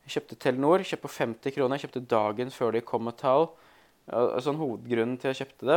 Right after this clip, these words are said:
var jo at det er solid, bra selskap, det her kan ikke gå helt galt. Og så var det litt rykter da, om at de skulle gå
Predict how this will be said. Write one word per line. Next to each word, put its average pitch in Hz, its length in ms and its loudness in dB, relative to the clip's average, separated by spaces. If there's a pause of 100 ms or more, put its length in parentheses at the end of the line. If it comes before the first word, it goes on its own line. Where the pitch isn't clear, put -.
var 113 100 6
jo 107 140 4
at 107 100 -10
det 101 140 -6
er 95 80 -14 (100)
solid, 127 380 0
bra 120 160 8 (100)
selskap, 127 480 4
det 127 140 -4
her 117 180 -2
kan 113 220 -4
ikke 113 340 0
gå 110 140 0 (100)
helt 123 160 -4
galt. 143 380 4 (720)
Og - 80 -18
så 160 80 -6
var 143 160 10
det 175 80 6
litt 180 160 0
rykter 175 320 2
da, 175 80 10
om 127 80 2
at 127 80 -6
de 131 80 -4
skulle 135 320 -2
gå 127 140 4